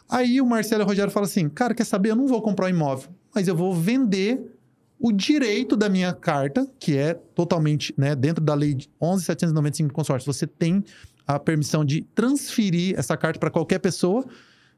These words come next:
Só que quanto vale isso? Fala, "Peraí, eu tô te dando um milhão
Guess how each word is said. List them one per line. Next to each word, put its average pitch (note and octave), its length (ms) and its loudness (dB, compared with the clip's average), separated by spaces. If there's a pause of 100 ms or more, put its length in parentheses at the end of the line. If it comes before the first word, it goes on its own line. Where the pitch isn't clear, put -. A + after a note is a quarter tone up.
(180)
Só - 100 -4
que A#3 140 -8
quanto D4 320 0
vale E3 220 2
isso? A2+ 380 -4
Fala, D#3 160 -4
"Peraí, A3 220 2
eu A#2+ 60 0
tô D#3 100 -2
te D3+ 140 -2
dando F#3 180 2
um G#3+ 40 2
milhão F3+ 640 2